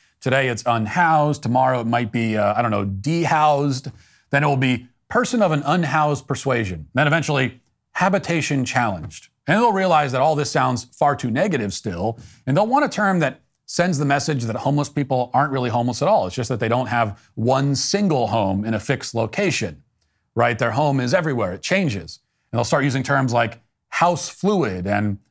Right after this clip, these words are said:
dwelling expansive. That's where this leads. But for now, unhoused is the new trendy thing. Um, why is unhoused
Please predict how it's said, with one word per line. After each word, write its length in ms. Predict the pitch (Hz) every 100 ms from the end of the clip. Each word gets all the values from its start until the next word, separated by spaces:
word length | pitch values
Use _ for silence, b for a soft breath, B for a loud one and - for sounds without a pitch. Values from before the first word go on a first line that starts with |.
| -
dwelling 440 | 98 117 170 180 160
expansive. 800 | - - 190 185 - 90 - _ _ _ _ _ _ _ - - _ -
That's 160 | 185
where 120 | 180
this 160 | 139 113
leads. 340 | 98 - - - _ _ -
But 120 | 131
for 80 | 165
now, 240 | 170 160
unhoused 720 | 147 170 120 143 110 82 80
is 100 | 104
the 100 | 92
new 180 | 101 101
trendy 340 | 95 107 95 90
thing. 320 | 117 120 117 b b b b
Um, 300 | 131 139 135 _ -
why 360 | 135 190 254
is 380 | 233 196 117 82 -
unhoused 920 | 127 127 113 117 104 92 87 82